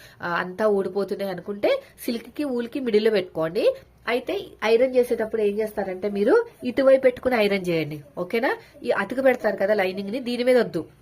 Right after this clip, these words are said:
దీని మీద పెట్టుకుని ఐరన్ చేస్తే మనకి కాలదు. దీని మీద పెట్టుకుంటే, ఆ, కాలిపోయే ఛాన్సెస్ ఉంటాయి. అంటే తక్కువ హీట్ మీద పెట్టుకుంటే పర్లేదు, by మిస్టేక్లో మర్చిపోతే మాత్రం కష్టం. So ఇదైతే బజాజ్ సూపర్గా ఉంది. నేను ఎప్పటికీ దీని యొక్క,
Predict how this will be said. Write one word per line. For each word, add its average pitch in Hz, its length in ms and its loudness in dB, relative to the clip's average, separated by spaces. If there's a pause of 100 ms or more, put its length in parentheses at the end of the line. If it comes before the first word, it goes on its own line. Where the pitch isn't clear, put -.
(260)
దీని 220 180 -4
మీద 240 160 2
పెట్టుకుని 233 260 0
ఐరన్ 214 300 0
చేస్తే 214 420 -2 (240)
మనకి 262 260 -2
కాలదు. 214 540 -2 (100)
దీని 226 240 -8
మీద 254 120 0
పెట్టుకుంటే, 247 640 0 (260)
ఆ, 180 180 -4 (100)
కాలిపోయే 233 520 2
ఛాన్సెస్ 196 320 -6
ఉంటాయి. 160 300 -6 (100)
అంటే 226 360 -2
తక్కువ 277 360 -2
హీట్ 254 260 -6
మీద 254 120 0
పెట్టుకుంటే 240 340 -2
పర్లేదు, 196 480 0
by 208 220 0
మిస్టేక్లో 214 420 -2
మర్చిపోతే 196 540 -4
మాత్రం 190 360 -2 (640)
కష్టం. - 300 -4 (600)
So 294 220 -4
ఇదైతే 226 380 2
బజాజ్ 202 640 0
సూపర్గా 196 420 -4
ఉంది. 202 260 -4
నేను 226 160 -4
ఎప్పటికీ 185 800 -6
దీని 185 280 -4
యొక్క, 180 260 -6